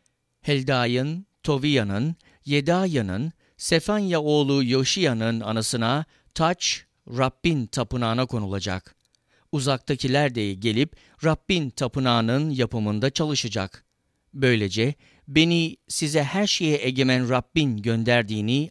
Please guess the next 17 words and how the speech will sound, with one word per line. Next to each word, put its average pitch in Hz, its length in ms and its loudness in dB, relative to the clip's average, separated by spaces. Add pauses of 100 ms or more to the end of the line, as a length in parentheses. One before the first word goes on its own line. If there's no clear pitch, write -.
anlayacaksınız. 117 960 -2 (580)
Tanrınız 180 600 0
Rabbin 156 520 0
sözüne 123 480 -2
özenle 123 520 0
uyarsanız 135 760 0 (280)
bütün 190 380 0
bunlar 127 400 2 (180)
gerçekleşecektir. 113 1160 -2 (1200)
Kral 196 400 2
Darius'un 147 760 2
krallığının 110 800 0
dördüncü 127 460 0
yılının 107 640 -2
dokuzuncu 131 640 -2
ayı 131 200 0
olan 101 380 0